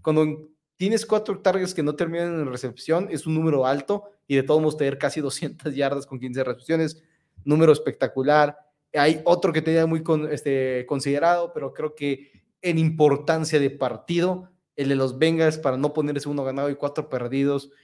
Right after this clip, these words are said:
con la lesión de Joe Burrow ahí como que picándole las costillas a los,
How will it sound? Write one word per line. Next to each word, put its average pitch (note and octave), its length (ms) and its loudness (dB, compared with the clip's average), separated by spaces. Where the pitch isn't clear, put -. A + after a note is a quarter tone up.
con C#3+ 160 0
la B2+ 80 0
lesión B2+ 280 -2
de D3 100 0
Joe C#3+ 160 2
Burrow C#3 260 0
ahí C3+ 80 0
como C#3+ 240 -4
que C#3 100 -6
picándole D3 600 -2
las C3 160 -6
costillas C#3 400 -6
a B2+ 60 -4
los, A2+ 360 -12